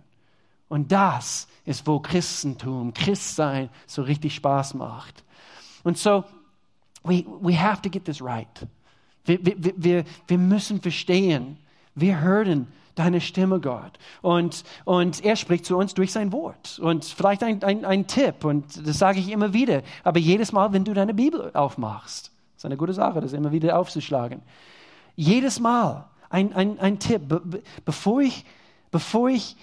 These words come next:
hier in deine Bibel lese, Gott, ich danke dir, du sprichst zu mir jetzt gerade in diesem Augenblick. Und ich höre deine Stimme. Du sa-, du zeigst mir Dinge.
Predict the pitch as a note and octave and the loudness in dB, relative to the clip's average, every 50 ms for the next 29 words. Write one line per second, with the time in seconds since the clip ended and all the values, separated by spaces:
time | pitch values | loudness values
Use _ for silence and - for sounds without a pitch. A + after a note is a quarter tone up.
0 | - - _ - - G3 G#3 G#3+ G3+ G3+ F#3 F3+ F3 F3 F3 D#3 F3 F3+ F#3 F3+ | -20 -20 _ -2 2 4 4 4 4 4 2 2 4 2 2 4 4 2 4 4
1 | F3 D#3+ D#3 D3+ D3+ D3 - C#3+ B2+ C#3 C3 A#2+ G#2 - - - _ _ _ _ | 4 4 6 4 4 4 2 -2 -6 -6 -10 -10 -12 -14 -16 -20 _ _ _ _
2 | _ _ _ _ _ _ _ _ _ _ _ _ _ _ _ _ _ _ _ _ | _ _ _ _ _ _ _ _ _ _ _ _ _ _ _ _ _ _ _ _
3 | _ _ _ _ - - G#3+ G3 - - - G#3 F#3 F#3+ G3+ F#3+ F#3+ D3+ C#3 C3 | _ _ _ _ -2 0 0 0 0 -2 0 2 4 4 4 2 0 0 0 0
4 | B2 A#2+ B2+ D3+ D3 - - _ _ _ _ _ _ - G3 F#3 - - - - | -2 -2 -4 -6 -10 -14 -20 _ _ _ _ _ _ -2 -2 0 0 -2 -6 -6
5 | - - - F#3+ A3 G3+ - - - - E3+ D3+ D3 C#3 C#3 C3+ C3+ C#3+ D3 C#3+ | -8 -6 -2 0 0 0 0 -4 -4 -2 0 2 2 2 2 2 2 0 0 -2
6 | - - D3 D#3+ F3 F3 E3+ D#3+ D#3 D3+ D3+ C#3 C3+ C3 C3 B2+ A#2+ A2 - D2+ | -4 -4 0 0 2 2 2 0 0 -2 -2 -2 0 -2 -2 -2 -6 -10 -10 -14
7 | D#2 - - - - _ _ _ _ _ _ _ _ _ _ _ _ _ _ _ | -16 -16 -20 -20 -20 _ _ _ _ _ _ _ _ _ _ _ _ _ _ _
8 | _ _ _ _ - - E3+ F#3 G3+ F#3+ - - - F#3 G#3 F#3+ F3+ E3+ D#3 C#3 | _ _ _ _ -4 0 2 2 2 0 -2 -2 0 2 2 2 2 0 0 -2
9 | C#3 C3 A#2 - - D3 C3+ A#2 - - - _ _ _ _ _ _ - A3 B3 | -2 -2 -6 -8 -10 -10 -12 -12 -14 -20 -20 _ _ _ _ _ _ -2 0 0
10 | A#3+ G3 E3 D3 D3 F3+ F#3 G3 G3+ - - G3 C#3+ G3 G#3+ A3+ G3 - - - | 0 0 -2 0 2 2 2 2 0 -2 -4 -4 0 0 0 0 0 -6 -8 -6
11 | - - G#3+ G#3+ G#3 G#3 - - E3+ D3+ C#3+ C#3+ C3+ A#2 A2 A2 | 0 2 2 2 2 0 -4 -2 0 0 2 2 0 -2 -2 -8